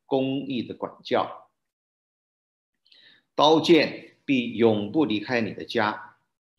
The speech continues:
看哪，我必从你家中兴起祸患攻击你。你在暗中行这事，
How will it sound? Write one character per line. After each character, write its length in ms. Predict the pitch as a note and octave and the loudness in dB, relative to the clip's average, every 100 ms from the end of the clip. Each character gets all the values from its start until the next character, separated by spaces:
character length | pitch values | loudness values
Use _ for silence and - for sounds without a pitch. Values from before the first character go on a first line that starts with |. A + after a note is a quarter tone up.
| - _ _ _ | -20 _ _ _
看 220 | - D#3 B2+ | -2 0 2
哪， 440 | A2+ F#2+ - - _ | 0 -2 -10 -18 _
我 120 | A2 | -4
必 160 | A2 D3 | 0 0
从 300 | - C3 C3 | 0 -2 -2
你 160 | A2+ G2 | -4 -2
家 240 | C#3 C3 | 2 2
中 440 | C3 C#3 C#3 - _ _ | 2 2 0 -4 _ _
兴 400 | - - E3+ E3+ | -8 2 2 2
起 280 | D#3+ - G2+ | -2 -4 -8
祸 300 | - D#3+ C3+ | -2 2 2
患 420 | - C3+ A2+ - | 2 -2 -2 -8
攻 280 | - D#3+ D#3+ | -2 0 0
击 240 | D3 A#2+ B2+ | -2 -2 -2
你。 280 | G2 F2 _ _ _ _ - - _ | -4 -8 _ _ _ _ -20 -20 _
你 100 | G#2 | -8
在 180 | G2+ A#2+ | -2 -2
暗 400 | A#2 - D#3 B2+ | 0 0 0 0
中 240 | C3+ B2+ | 0 0
行 320 | C3 - G#2 A2+ | -2 -4 -6 -2
这 160 | C3+ | 0
事， 520 | G#2+ - C#3 - - | 0 -2 -4 -6 -10